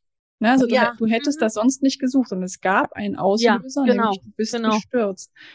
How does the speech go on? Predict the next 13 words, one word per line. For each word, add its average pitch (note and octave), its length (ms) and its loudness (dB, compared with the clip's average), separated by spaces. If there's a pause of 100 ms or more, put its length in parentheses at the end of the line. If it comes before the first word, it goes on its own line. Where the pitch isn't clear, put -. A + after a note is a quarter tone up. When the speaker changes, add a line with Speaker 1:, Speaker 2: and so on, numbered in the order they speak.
(100)
Speaker 1:
Und G3+ 140 -4
das A3+ 160 2
Speaker 2:
Ja. A3+ 120 -2
Speaker 1:
kann A3 160 -6
auch D4+ 340 0
helfen, G#3 420 0
sich A3 220 0
zu - 100 -6
überlegen, G#3 680 2
was - 320 0
könnten C4 640 4
mögliche B3 500 2
Auslöser B3+ 600 2